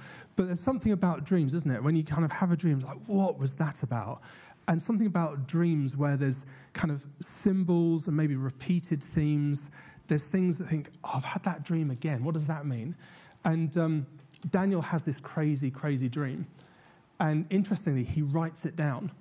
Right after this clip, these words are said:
I don't know about you, but if you've had a dream, it's a really good discipline if you can kind of either reach for your phone or get your, you know, pen and paper and write it down. By the way, you should have some,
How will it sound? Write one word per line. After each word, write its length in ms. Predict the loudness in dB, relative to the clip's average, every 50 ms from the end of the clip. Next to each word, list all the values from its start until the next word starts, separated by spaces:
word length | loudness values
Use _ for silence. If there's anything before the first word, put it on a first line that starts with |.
| -20 _ _ _ _ _ -20 -20 -20 _ _ _
I 80 | 0 2
don't 120 | 2 2
know 60 | 2
about 200 | 2 0 0 2
you, 100 | 0 0
but 120 | 0 0 0
if 40 |
you've 140 | 0 0 2
had 140 | 2 0 0
a 60 | 0
dream, 580 | 0 0 0 0 2 2 0 -2 -4 -6 -8 -10 -12 -18 -20 -20
it's 120 | -8 -2 0
a 60 | 0
really 420 | 2 2 2 2 2 2 2 2
good 320 | 0 2 2 0 0 0 -4 -12 -16 -4
discipline 600 | -2 -2 -2 0 -2 -4 -2 -2 -2 -2 0 -2 -2
if 140 | -2 -2
you 60 | 0 0
can 200 | 0 0 -2 -4
kind 220 | -4 -4 -4 -2
of 60 | -4 -6 -8 -16 -20 -20 _ _ _ _ -4
either 220 | -2 0 0 0 0
reach 220 | 0 -2 -4 -4
for 120 | -2 -2
your 80 | -2 -2
phone 380 | 0 -2 0 0 2 0 0 0
or 120 | -2 -2
get 100 | -4 -2
your, 140 | -2 -4 -4 -4 -10 -18 -20 -20 -20 -20 -20 -20 _ _ _ _ _ _ -2
you 120 | 0 0 0
know, 80 | 0 -4 -8 -16 -20 _ _ -4
pen 180 | 0 0 0
and 100 | 0 0
paper 480 | 0 0 0 0 0 0 -2 -2 -2 -4 -8 -16 -20 -8 -4
and 180 | 0 0 2 2
write 240 | 2 0 0 -2 -2
it 40 | -2
down. 180 | -2 0 0
By 160 | 2 2 2
the 60 | 4 2
way, 220 | 2 0 -2 -4 -6 -12 -16 -18 -18 -20 _ _ _ _ -20 -12 _ -2
you 80 | -2
should 220 | 0 2 2 0 2
have 240 | 2 0 0 0
some, 360 | 0 0 2 2 2 2 0